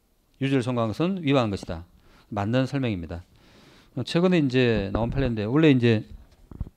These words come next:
범위 유발형 함정수사 같은 공소를 판결한다고 그랬잖아.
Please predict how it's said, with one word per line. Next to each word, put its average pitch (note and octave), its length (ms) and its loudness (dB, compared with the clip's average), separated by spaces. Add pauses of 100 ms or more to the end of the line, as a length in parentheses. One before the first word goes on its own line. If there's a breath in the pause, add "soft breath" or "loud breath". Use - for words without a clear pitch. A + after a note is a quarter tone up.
(1400 loud breath)
범위 G3+ 280 6
유발형 F3 340 4
함정수사 D#3+ 480 -2
같은 C#3 260 -2
공소를 B2+ 300 -2
판결한다고 D3 400 0
그랬잖아. F2 500 -4